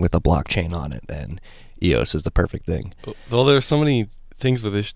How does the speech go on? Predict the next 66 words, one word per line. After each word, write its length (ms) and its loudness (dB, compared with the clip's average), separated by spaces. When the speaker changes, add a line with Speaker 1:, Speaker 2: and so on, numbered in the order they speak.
Speaker 2:
eos 280 -2
that 140 -2
aren't 220 -2
even 360 -2
in 240 -2
stone. 500 -4
Like, 200 -8
it's 220 -10
like 280 -8
a 40 -10
lo-, 200 -8
giant 300 -4
lava 280 2
field, 500 0
you 120 0
know, 240 0
where 140 0
if 100 -4
you 60 -4
step 300 -2
on 160 -2
it, 60 -4
you're 80 -2
like, 180 -4
"Oh, 360 -4
I 80 -10
just 160 -10
burned 180 -4
myself," 380 -2
'cause 220 -4
I 80 -2
didn't 200 0
know 200 0
that 420 -2
that 180 -6
was 180 -6
changeable. 640 -8
You 60 -6
know, 80 -6
things 220 -4
like 120 -6
the 80 -12
Constitution, 760 -2
things 180 -2
like 140 8
Speaker 1:
<laughs> 560 4
Let's 140 6
Speaker 2:
the, 40 6
Speaker 1:
talk 160 6
about 180 4
the 60 -2
Speaker 2:
the, 60 -4
Speaker 1:
Constitution. 580 2
Speaker 2:
the 40 2
Speaker 1:
Oh 20 -10
my 60 -6
Speaker 2:
twenty-one 380 8
Speaker 1:
God. 320 8
Speaker 2:
validator 240 4
thing. 280 -4
There's 140 -4
just, 200 -6
like, 140 0
so 220 0
many 180 0
issues. 600 -2